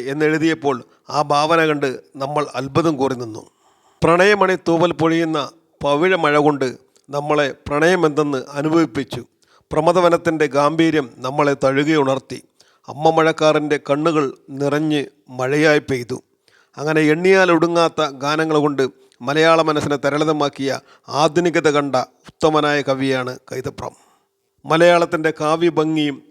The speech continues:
മലയാളത്തിൻ്റെ പൈതൃക ഭംഗിയും മലയാള കരമേലെ എത്തിച്ച കൈതപ്രത്തിന് രാജ്യം പത്മശ്രീ നൽകി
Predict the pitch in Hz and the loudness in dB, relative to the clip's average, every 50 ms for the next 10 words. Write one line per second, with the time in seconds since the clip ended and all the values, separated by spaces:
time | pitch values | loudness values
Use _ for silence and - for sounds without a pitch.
0 | _ - 151 151 156 160 165 165 165 156 160 160 151 151 - - - 147 156 170 | _ -10 -6 -2 2 4 4 4 2 0 -2 -4 -4 -4 -4 -2 -4 -2 -2 -2
1 | 165 185 180 156 170 139 143 147 151 151 156 151 147 123 120 123 _ _ _ _ | -2 -2 -4 -4 -4 -2 -2 -2 -2 -2 -4 -4 -6 -8 -10 -18 _ _ _ _
2 | _ _ 131 143 147 151 156 165 175 175 175 170 170 170 170 - 160 151 156 156 | _ _ -6 -4 0 2 2 4 4 4 4 2 0 -2 -4 -2 0 0 2 2
3 | 160 165 165 160 160 170 185 185 175 165 147 - - _ _ _ _ _ - 156 | 2 0 0 0 2 2 0 0 0 -2 -4 -4 -10 _ _ _ _ _ -12 -12
4 | 151 - - 160 - - 160 127 139 139 147 143 160 147 117 147 147 143 - 143 | -10 -6 -8 -6 -4 -4 -4 -2 -2 -2 -2 0 -2 -2 -2 -4 -8 -6 -4 -6
5 | 139 127 117 - _ _ _ - - 143 143 151 139 147 143 131 127 - 147 143 | -6 -6 -8 -14 _ _ _ -6 -2 0 0 0 0 0 -2 -2 -4 -6 -8 -6
6 | - 165 160 151 151 156 147 139 143 143 131 127 131 | -4 -4 -4 -2 -2 -2 -2 -2 -2 -4 -4 -6 -8